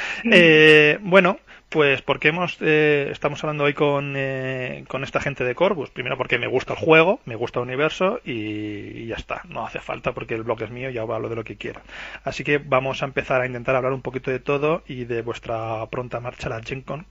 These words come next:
Speaker 2: cosa que a mí me da mucha envidia. Eh, yo estoy intentando explicar a la gente que, que sigue el blog que es Infinity y Aristella, porque me gusta mucho, es decir, el, el universo me parece súper rico y me parece muy interesante. Eh, si vosotros brevemente me lo describís para que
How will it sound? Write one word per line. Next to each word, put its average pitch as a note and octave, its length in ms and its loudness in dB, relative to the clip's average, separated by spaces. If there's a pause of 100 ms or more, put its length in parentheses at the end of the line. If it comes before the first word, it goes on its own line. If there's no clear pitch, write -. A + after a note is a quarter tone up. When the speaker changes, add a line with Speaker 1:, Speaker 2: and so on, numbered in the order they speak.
Speaker 2:
cosa C#3 240 -8
que - 100 -8
a A#2 40 -10
mí B2 100 -10
me A#2+ 100 -8
da B2+ 120 -4
mucha B2+ 300 -10
envidia. A2 360 -10 (460)
Eh, D3+ 580 8
yo E3+ 80 2
estoy A3 140 -2
intentando G#3 760 4
explicar D#3 500 -2
a E3+ 60 2
la D#3 80 -2
gente D#3 240 -6
que, B2 580 -4
que - 100 -10
sigue C3+ 260 -6
el C3+ 80 -6
blog G3 220 -2 (300)
que C3 120 0
es D3+ 140 0
Infinity D#3+ 400 -4
y C3 40 -2
Aristella, D3+ 440 -4
porque B2+ 160 -6
me A#2+ 80 -8
gusta C3 240 -2
mucho, D3 260 -6
es - 60 -8
decir, B2+ 160 -4
el, A#2 160 -8
el B2+ 100 -10
universo A#2+ 300 -6
me C#3 100 -2
parece C3+ 160 -4
súper C3 240 -2
rico E3+ 500 0
y A#2 680 -6
me A#2 80 -14
parece A#2 160 -10
muy D3 100 -8
interesante. C#3+ 600 -6 (500)
Eh, D3 440 8
si C#3+ 460 -4
vosotros E3 560 -2
brevemente F#3 480 -2
me B2+ 140 -4
lo A#2+ 100 0
describís B2+ 480 -4
para A#2 220 -4
que B2+ 200 -6